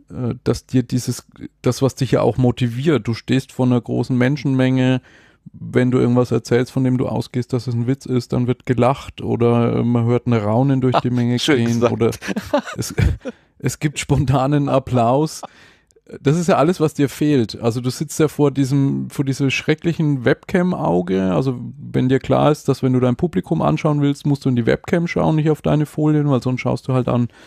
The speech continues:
Speaker 1: deinem Publikum die ganze Zeit vorbei. Und das ist für dich als Redner ja eine total gruselige Erfahrung, in so ein, in so ein Kameraauge zu schauen. Ähm,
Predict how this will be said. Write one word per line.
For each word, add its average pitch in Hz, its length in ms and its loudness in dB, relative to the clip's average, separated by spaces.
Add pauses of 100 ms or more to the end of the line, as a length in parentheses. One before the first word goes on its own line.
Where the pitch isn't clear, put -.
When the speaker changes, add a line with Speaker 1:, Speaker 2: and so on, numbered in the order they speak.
(180)
Speaker 1:
deinem 131 160 2
Publikum 139 520 0
die 131 80 2
ganze 127 320 -2
Zeit 127 280 0
vorbei. 117 520 2 (440)
Und 117 200 -2
das 123 120 2
ist 156 80 -4
für - 120 -4
dich - 240 -2
als - 240 -2
Redner 156 340 2
ja 127 120 4
eine 123 180 2
total - 560 -2
gruselige 143 720 0
Erfahrung, 127 720 0
in 120 160 0
so 127 100 0
ein, 123 160 2
in 123 160 0
so 120 120 -2
ein 117 240 0
Kameraauge 120 640 2
zu - 160 -8
schauen. 117 340 0 (760)
Ähm, 117 280 2